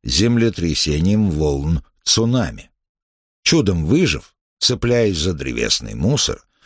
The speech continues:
они оказались на привычной к подобным невзгодам земле, так же, как растения и животные попадают на затерянные далеко в океане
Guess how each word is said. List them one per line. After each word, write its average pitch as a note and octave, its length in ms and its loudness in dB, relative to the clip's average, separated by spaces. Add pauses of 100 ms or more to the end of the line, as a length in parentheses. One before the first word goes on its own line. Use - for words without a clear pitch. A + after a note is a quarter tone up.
(180)
они D3+ 180 2
оказались F3+ 640 0
на G2+ 140 0
привычной G2+ 680 0
к - 80 -12
подобным E2+ 600 0
невзгодам D2 680 0
земле, G2 500 0 (360)
так G2+ 320 0
же, C#3+ 280 -2 (220)
как C2 180 -2
растения E2+ 680 0
и C2 40 -4
животные B2 640 -2
попадают F3 680 -2
на A#2+ 140 0
затерянные D#2 720 0
далеко A#1+ 680 -4
в D3 100 -4
океане D2+ 760 -2